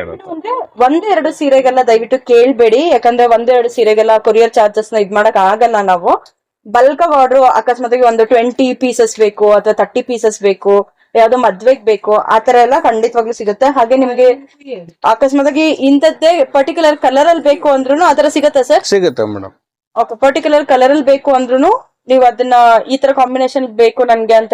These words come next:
Speaker 2: ಹೇಳಿದ್ರು ನಿಮ್ಗೆ ಸಿಗತ್ತೆ. ಯಾವ್ದೇ ಸೀರೆ ಬೇಕು ಅಂತಂದ್ರೂ ದಯವಿಟ್ಟು ಅದನ್ನ ನೀಟಾಗಿ ಸ್ಕ್ರೀನ್ ಶಾಟ್ ತಗೊಳ್ಳಿ, ಬ್ಲರ್ ಆಗಿ ತಗೊಂಬೇಡಿ. ನೀಟಾಗಿ ಸ್ಕ್ರೀನ್ ಶಾಟ್ ತಗೊಂಡು ಆ ಮೇಲೆ ಡಿಸ್ಪ್ಲೇ ಆಗೋ WhatsApp ನಂಬರ್ಗೆ ಕಳ್ಸಿ, ಅವ್ರು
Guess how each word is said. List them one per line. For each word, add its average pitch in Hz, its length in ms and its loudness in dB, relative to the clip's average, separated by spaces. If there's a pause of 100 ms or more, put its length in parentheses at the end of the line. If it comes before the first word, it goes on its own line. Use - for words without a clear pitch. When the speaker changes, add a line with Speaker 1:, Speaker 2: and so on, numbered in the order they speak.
Speaker 2:
ಹೇಳಿದ್ರು 214 280 -2 (120)
ನಿಮ್ಗೆ 233 240 -8
ಸಿಗತ್ತೆ. 214 300 0 (440)
ಯಾವ್ದೇ 262 440 2
ಸೀರೆ 302 280 0
ಬೇಕು 269 240 0
ಅಂತಂದ್ರೂ 254 360 0
ದಯವಿಟ್ಟು 254 300 0
ಅದನ್ನ 254 220 -2
ನೀಟಾಗಿ 277 340 -2
ಸ್ಕ್ರೀನ್ 294 340 0
ಶಾಟ್ 302 240 -2
ತಗೊಳ್ಳಿ, 269 220 2 (140)
ಬ್ಲರ್ 220 280 0
ಆಗಿ 294 180 -4
ತಗೊಂಬೇಡಿ. 247 440 0 (500)
ನೀಟಾಗಿ 294 440 0
ಸ್ಕ್ರೀನ್ 277 360 0
ಶಾಟ್ 285 200 0 (100)
ತಗೊಂಡು 226 340 0 (580)
ಆ 226 120 0 (180)
ಮೇಲೆ 277 240 2
ಡಿಸ್ಪ್ಲೇ 285 320 -4
ಆಗೋ 262 200 0
WhatsApp 247 400 0
ನಂಬರ್ಗೆ 233 360 -2
ಕಳ್ಸಿ, 220 300 -2 (240)
ಅವ್ರು 233 120 2